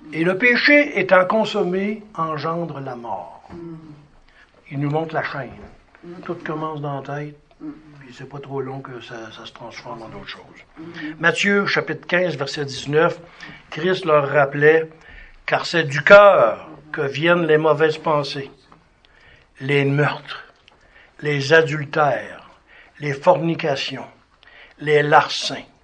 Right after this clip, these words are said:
les faux témoignages, les blasphèmes », et on pourrait allonger la liste. Ça vient du cœur, parce qu'on a notre vieille nature, on l'a encore, de, même si on est régénéré,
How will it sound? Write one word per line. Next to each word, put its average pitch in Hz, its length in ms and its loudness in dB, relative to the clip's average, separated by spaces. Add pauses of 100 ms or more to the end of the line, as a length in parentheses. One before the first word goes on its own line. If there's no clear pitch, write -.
(480)
les 151 220 -4
faux 160 240 -4
témoignages, 135 960 -4 (420)
les 131 160 -10
blasphèmes », 131 680 -8
et 127 60 -10
on 123 60 -10
pourrait 117 280 -14
allonger 117 360 -14
la 110 140 -14
liste. 98 300 -16 (360)
Ça 170 200 -4
vient 226 280 2
du 170 220 -6
cœur, 240 380 6
parce 180 160 -2
qu'on 196 240 -2
a 226 80 2
notre 196 220 0
vieille 190 220 -2
nature, 190 400 0
on 202 100 4
l'a 269 300 6
encore, 339 540 6
de, 165 80 -4
même 233 260 -2
si - 60 -4
on 247 120 2
est 254 120 2
régénéré, 240 600 0